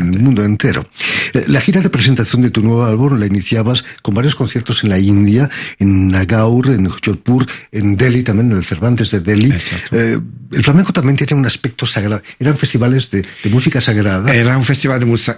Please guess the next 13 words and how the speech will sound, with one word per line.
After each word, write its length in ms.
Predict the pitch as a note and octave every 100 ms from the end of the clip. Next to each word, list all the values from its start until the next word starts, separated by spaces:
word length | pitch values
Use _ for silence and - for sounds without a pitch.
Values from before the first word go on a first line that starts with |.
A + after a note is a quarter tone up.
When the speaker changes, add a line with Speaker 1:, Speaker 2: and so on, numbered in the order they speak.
| -
Speaker 2:
sagrada. 680 | - G2 G2 G2 F2 E2+ E2 -
Eh, 180 | G#2+ G#2
he 40 |
tenido 240 | A2+ B2+
la 100 | C#3
suerte, 460 | B2+ - C3 - -
he 120 | B2
tocado 360 | A#2+ - C3 D#3
para 680 | D#3 A#2+ G#2 G2 F#2 F2+ -
el 360 | G#2 F#2+ F#2+ F#2+
Maharaja 640 | F#2+ F2 E2+ G#2+ G#2+ G2+ _
de 400 | F#2 E2+ E2+ E2 D2+
Jodhpur, 460 | - - - E2+